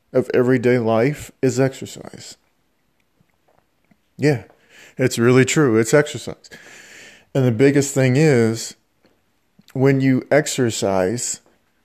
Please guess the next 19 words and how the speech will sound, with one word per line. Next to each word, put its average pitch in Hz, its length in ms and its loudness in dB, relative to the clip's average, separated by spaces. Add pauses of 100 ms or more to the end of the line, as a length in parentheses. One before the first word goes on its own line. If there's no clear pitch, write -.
(1700)
you 131 300 2
tend 131 480 0
to 120 540 0 (1500)
get 127 160 2
more 117 220 0
hungry, 113 480 -2
right? 120 380 -2 (2750)
So 139 240 0
the 127 120 2
reason 123 640 0
why 123 180 -2
you're 117 140 2
getting 123 240 0
more 117 160 0
hungry 135 320 2
is 117 80 0
because 117 340 -2
your 113 80 -6
metabolism 110 840 -2